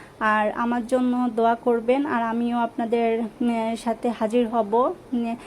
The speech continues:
নতুন নতুন সব ভিডিও নিয়ে। তো আশা করি কমেন্টস করে জানাবেন যে আমার এই ভিডিওটা আপনাদের কেমন লাগলো।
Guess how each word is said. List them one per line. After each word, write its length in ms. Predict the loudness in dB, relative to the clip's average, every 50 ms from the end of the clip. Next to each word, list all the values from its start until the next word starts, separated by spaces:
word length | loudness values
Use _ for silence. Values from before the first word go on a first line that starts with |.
| -20 -16 -8 -2 0
নতুন 340 | 0 2 2 2 2 2
নতুন 220 | -2 -2 -4 -4 -4
সব 240 | -2 -4 -4 -4 -2
ভিডিও 340 | -4 -4 -2 0 0 0
নিয়ে। 340 | 0 0 0 -2 -2 -4 -4 -6 -8 -12 -20 -6 0 2
তো 60 | 2
আশা 280 | 2 2 2 0 0
করি 240 | 0 2 2 2 2
কমেন্টস 440 | 2 2 2 2 2 0 -2 -4 -6
করে 240 | -4 -2 0 0 0
জানাবেন 560 | 0 0 0 0 -2 0 0 2 0 0 0
যে 100 | 0 0
আমার 280 | 0 0 0 0 0 0
এই 100 | 0 -2
ভিডিওটা 580 | -2 -4 -4 -2 0 0 0 0 0 0 -2
আপনাদের 360 | -2 -2 -4 -6 -4 -6 -6
কেমন 360 | -4 -4 -4 -4 -2 -4 -2 0
লাগলো। 400 | 0 0 0 -2 -2 -4 -4